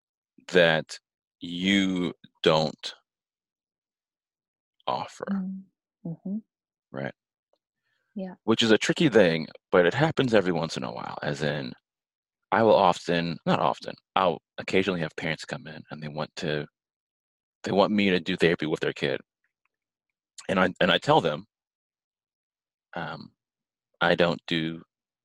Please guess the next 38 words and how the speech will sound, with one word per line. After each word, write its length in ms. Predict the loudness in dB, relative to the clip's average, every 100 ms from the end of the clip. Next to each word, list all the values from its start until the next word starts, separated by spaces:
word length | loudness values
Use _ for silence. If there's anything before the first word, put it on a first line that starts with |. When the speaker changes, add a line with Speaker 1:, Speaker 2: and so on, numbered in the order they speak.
| _
Speaker 1:
therapy 300 | -10 -10 -10 -16
with 160 | -18 -18 -20
kids 400 | -8 -6 -6 -12 -14
alone. 280 | -12 -14 -18 _ _ _ _ _ -2
I 60 |
do 120 | 0 2
family 320 | 4 4 4
therapy. 520 | 4 2 2 -4 -6 -10 _ _ _ _ _ _ _
And 100 | -2
that 80 | 0
looks 180 | 0 0
like 180 | 0
is 300 | 0 0 -2 -6
we 100 | -6
work 380 | -2 2 2 0
with 100 | -4
the 80 | -4
kid 400 | 0 2 2 2
until 180 | -4 -6
the 80 | -6
kid 200 | -2 -2
is 100 | -2
ready 240 | -4 -6
to 140 | -8 -6
work 180 | -6 -6 -8
with 200 | -10 -10
you. 380 | -6 -4 -4 -6 _ _ _ _ _ _ -10
Speaker 2:
Mm. 360 | -6 -6 -8 -12 -10
Speaker 1:
And 160 | -10 0
then 320 | 2 4 2
we 100 | -2
do 120 | -6
family 280 | -6 -4 -6
sessions 340 | -6 -10 -10 -12
from 160 | -8
that 140 | -8 -6
point 220 | -8 -10
forward. 300 | -8 -8 -8